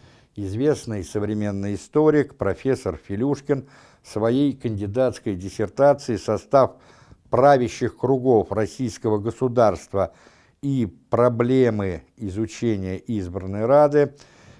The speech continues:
реанимировал старую концепцию профессора Ивана Ивановича Смирнова, который отрицал, э, существование избранной Рады и считал, что,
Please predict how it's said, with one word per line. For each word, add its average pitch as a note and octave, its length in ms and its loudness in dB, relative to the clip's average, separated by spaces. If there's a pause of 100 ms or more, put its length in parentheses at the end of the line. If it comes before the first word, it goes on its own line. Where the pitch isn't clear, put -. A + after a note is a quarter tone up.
реанимировал C#3+ 920 2
старую G2+ 520 2
концепцию C#3 800 0
профессора G2+ 720 -4
Ивана G2 260 -2
Ивановича F2+ 440 -6
Смирнова, C#3+ 800 2 (640)
который D#3+ 760 4 (300)
отрицал, A2 920 2 (520)
э, G2+ 280 -4
существование A#2+ 1200 -2
избранной G#2 600 -4
Рады C#3 400 4
и A2 180 -6
считал, C#3+ 760 2 (480)
что, G2 640 -2